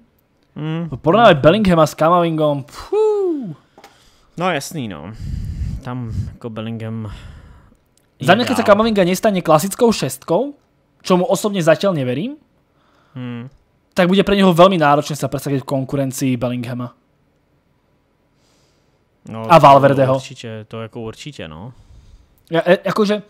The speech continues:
Speaker 2: samozrejme, je to iba dvadsať rokov, ja nechcem predvídať, možno ani ten Bellingham sa nechytí,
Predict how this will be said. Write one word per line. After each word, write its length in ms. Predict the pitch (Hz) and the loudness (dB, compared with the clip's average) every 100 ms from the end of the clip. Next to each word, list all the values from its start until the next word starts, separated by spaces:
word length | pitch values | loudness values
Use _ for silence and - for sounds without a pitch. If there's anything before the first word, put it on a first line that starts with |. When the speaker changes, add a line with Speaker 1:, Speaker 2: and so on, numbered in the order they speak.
| _ _ _ | _ _ _
Speaker 2:
samozrejme, 380 | 190 220 202 160 | 0 2 2 0
je 60 | |
to 100 | 160 | 2
iba 140 | 175 156 | 4 6
dvadsať 300 | 147 156 214 | 6 6 4
rokov, 400 | 190 196 196 190 | 2 0 -2 -2
ja 60 | 156 | -4
nechcem 240 | 147 147 | -4 -6
predvídať, 560 | 120 151 165 185 165 147 | -2 0 2 4 4 4
možno 160 | 139 151 | 2 -2
ani 100 | 143 | -2
ten 140 | 147 | -4
Bellingham 400 | 131 165 196 214 | -2 0 0 0
sa 80 | 220 | -2
nechytí, 480 | 208 208 202 208 | -4 -8 -8 -8